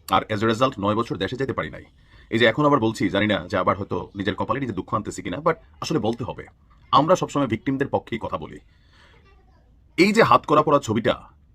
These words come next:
এটা তো ভাই শেখ হাসিনার আমলের যেই ফ্যাসিজম ছিল সেটাকেও ছাড়াই গেছে। শেখ হাসিনার পতন কেন হয়েছিল?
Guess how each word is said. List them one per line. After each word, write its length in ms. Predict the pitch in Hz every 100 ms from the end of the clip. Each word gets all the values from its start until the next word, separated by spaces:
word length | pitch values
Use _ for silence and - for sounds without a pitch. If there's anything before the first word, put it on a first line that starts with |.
| _ -
এটা 100 | 185
তো 60 | 190
ভাই 100 | 185
শেখ 220 | 113 139
হাসিনার 280 | 135 147 143 -
আমলের 320 | 107 117 107
যেই 200 | 107 98 -
ফ্যাসিজম 380 | 135 147 180 180
ছিল 180 | - - - _ - -
সেটাকেও 300 | 131 147 151
ছাড়াই 240 | 104 95
গেছে। 220 | 90 - - _ _ _ _ _ _ _ _ _ _ _ _ -
শেখ 180 | - 165
হাসিনার 260 | 160 160
পতন 220 | 143 135
কেন 140 | 127 135
হয়েছিল? 360 | 135 131 139